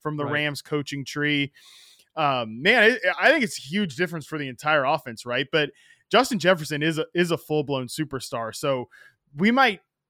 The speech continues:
Speaker 1: th-, this is what's so crazy about, uh, uh, I,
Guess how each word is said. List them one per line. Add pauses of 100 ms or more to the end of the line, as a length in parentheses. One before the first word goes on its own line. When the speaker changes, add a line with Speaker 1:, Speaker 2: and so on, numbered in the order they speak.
(480)
Speaker 1:
th-,
this
is
what's
so
crazy
about,
uh, (320)
uh,
I,